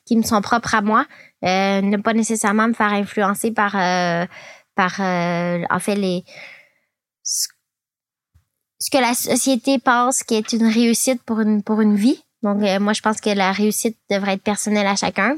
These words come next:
Puis, euh, moi, ce que je veux, c'est continuer de faire des choses qui, qui me stimulent, qui me motivent, euh, qui font en sorte que je suis excitée de me réveiller le, le matin. Donc, euh,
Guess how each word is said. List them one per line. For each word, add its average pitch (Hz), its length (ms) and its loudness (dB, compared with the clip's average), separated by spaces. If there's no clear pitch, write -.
Puis, 196 360 -2
euh, 180 120 0
moi, 180 160 0
ce - 80 -6
que 185 120 -2
je 185 120 -4
veux, 208 80 -2
c'est - 200 -6
continuer 202 360 -2
de - 60 -6
faire 190 140 0
des 190 120 -2
choses 202 240 -2
qui, 190 340 -4
qui 240 120 2
me 240 40 6
stimulent, 269 600 2
qui 240 100 0
me 233 80 6
motivent, 254 560 2
euh, 190 640 0
qui - 100 -8
font 196 120 0
en 196 60 2
sorte 220 220 -4
que 208 120 -2
je - 100 -2
suis 190 280 -4
excitée - 360 -2
de 208 100 0
me 190 80 0
réveiller 196 380 0
le, 185 320 0
le 185 100 -2
matin. 190 300 0
Donc, 175 240 -4
euh, 170 260 0